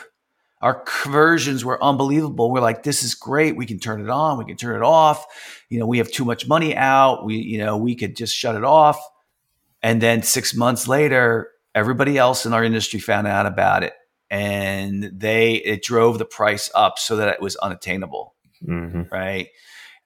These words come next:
Speaker 1: Um, and then again, I, you know, I forget that it doesn't work and I say, "Okay, let's try it again," you know, and then I kinda pull back out of it and, you know, I, I measure it, it doesn't work, you know?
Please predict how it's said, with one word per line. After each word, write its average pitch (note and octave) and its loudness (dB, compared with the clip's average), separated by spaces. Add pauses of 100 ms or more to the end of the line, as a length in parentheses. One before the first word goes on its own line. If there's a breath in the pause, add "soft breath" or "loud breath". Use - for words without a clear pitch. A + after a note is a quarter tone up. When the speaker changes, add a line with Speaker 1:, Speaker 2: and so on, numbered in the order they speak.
Speaker 1:
Um, G2+ 0
and C3+ -2
then C#3 2
again, B2+ 2
I, A2+ 0 (180 loud breath)
you B2 -10
know, A#2+ 0
I A2+ -6
forget C3+ -2
that A#2 -2
it A2+ -8
doesn't A#2+ -6
work A#2 0
and A2 -4
I G2+ -2
say, G#2 0
"Okay, B2 2
let's A#2+ -4
try B2+ 4
it B2+ -2
again," A#2+ 0 (420)
you G#2+ -6
know, A2 4
and G#2+ -4
then A2 -2
I G#2+ -2 (160)
kinda G2 -2
pull - -6
back F#2 0
out F#2 2
of G2 -8
it F#2+ -6
and, F#2 -16 (160)
you F2+ -20
know, D#2 -16 (180)
I, G2 -12
I A2 -4
measure B2+ 0
it, B2 -6
it G2+ -20
doesn't A2+ -8
work, F#2+ -6 (420)
you G2+ -6
know? F#2+ -2